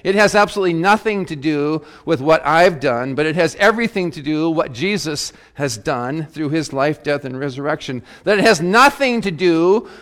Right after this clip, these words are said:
with, that it has nothing to do with what I've done, but it has everything to do with what Jesus has done to claim me in my baptism.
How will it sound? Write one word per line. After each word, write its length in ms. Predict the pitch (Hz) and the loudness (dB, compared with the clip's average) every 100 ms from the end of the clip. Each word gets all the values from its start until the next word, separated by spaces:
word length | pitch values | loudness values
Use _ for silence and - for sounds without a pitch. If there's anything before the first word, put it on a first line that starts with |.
| - | -8
with, 480 | 147 196 180 - - - _ _ _ | 2 6 6 2 -20 -20 _ _ _
that 260 | - 139 - _ _ _ _ _ _ _ - | -2 -2 -4 _ _ _ _ _ _ _ -12
it 100 | - | -2
has 180 | 185 147 | -2 2
nothing 320 | 202 208 233 | 0 0 -6
to 100 | 202 | -2
do 160 | 175 | 0
with 140 | 170 143 | 0 2
what 160 | 160 | 2
I've 240 | 160 180 196 | 4 4 2
done, 220 | 156 156 | 0 0
but 60 | 160 | -2
it 100 | 175 | -2
has 160 | 151 | 0
everything 420 | 190 240 262 208 | 0 0 0 -2
to 80 | 165 | -4
do 260 | 147 165 175 | -2 0 2
with 200 | 170 139 | 0 -2
what 200 | 160 160 | -2 -2
Jesus 500 | 127 214 196 190 170 | -4 -4 -2 -4 -2
has 220 | 160 139 | -4 -4
done 320 | 117 143 156 | -4 -2 -2
to 100 | 160 | -6
claim 560 | - - 208 226 233 185 | -10 -6 -4 -2 -4 -6
me 240 | 151 170 | -4 -4
in 100 | 180 | -4
my 220 | 190 190 180 | -2 0 0
baptism. 840 | 151 151 147 - 147 139 170 | 0 0 -2 -8 -8 -4 -4